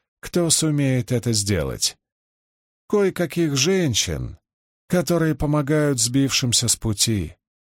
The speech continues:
Благодарите лорда Мэтта, что я отведу вас к ним. Но прежде мне необходимо кое-что узнать.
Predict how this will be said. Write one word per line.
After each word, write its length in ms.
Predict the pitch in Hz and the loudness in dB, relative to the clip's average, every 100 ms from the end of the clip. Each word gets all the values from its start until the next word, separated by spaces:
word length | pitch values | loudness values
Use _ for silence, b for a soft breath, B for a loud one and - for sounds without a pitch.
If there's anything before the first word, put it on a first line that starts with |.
| _ - | _ -4
Благодарите 840 | 175 196 175 175 180 180 165 165 | 0 2 0 0 2 2 0 2
лорда 420 | 156 151 131 139 | 2 2 2 0
Мэтта, 680 | 139 147 143 - 87 67 69 _ _ - | 0 0 0 -2 -4 -6 -10 _ _ -4
что 220 | - 160 | -2 0
я 240 | 151 151 135 | 2 2 0
отведу 360 | - 131 127 | 0 0 0
вас 260 | 113 110 - | 0 0 -2
к 100 | 107 | 0
ним. 400 | 123 117 85 67 _ _ _ _ _ _ _ _ _ - | 2 2 -2 -8 _ _ _ _ _ _ _ _ _ -2
Но 260 | 135 165 160 | 0 2 0
прежде 460 | 175 170 180 160 | 0 0 0 0
мне 180 | 180 175 | 0 0
необходимо 640 | 165 160 - 147 139 151 143 | 0 -2 -2 -2 2 0 0
кое-что 640 | 135 131 123 - 117 107 | 0 0 0 0 0 0
узнать. 720 | 107 90 87 62 - - - | 0 0 0 -2 -4 -4 -6